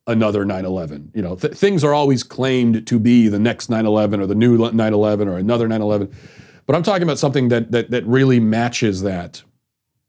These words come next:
in terms of the magnitude, and something that, uh, weighs on the national consciousness in the same way, to the same extent. If that happened again,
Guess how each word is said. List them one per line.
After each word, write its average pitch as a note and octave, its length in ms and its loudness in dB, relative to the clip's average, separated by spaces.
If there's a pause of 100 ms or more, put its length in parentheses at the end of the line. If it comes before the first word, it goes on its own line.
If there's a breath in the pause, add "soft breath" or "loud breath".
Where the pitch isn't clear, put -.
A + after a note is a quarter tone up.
(600)
in A2+ 120 2
terms A2+ 360 -2
of F#2+ 100 -2
the G2+ 80 -2
magnitude, G2+ 720 -4
and F#2+ 120 -10
something A#2 340 -2
that, G#2+ 260 -2 (560 soft breath)
uh, G#2 180 -8
weighs A2+ 600 2
on G#2+ 160 -2
the G#2 60 0
national A2 440 -2
consciousness F#2+ 680 -8
in F#2+ 120 -10
the F#2+ 80 -6
same F2+ 320 -4
way, D#2 240 -10 (500)
to - 80 -10
the G2 80 -4
same F#2+ 240 -4
extent. - 360 -14 (760 soft breath)
If E3 200 0
that F#3 160 0
happened D3 340 -2
again, A2+ 500 -4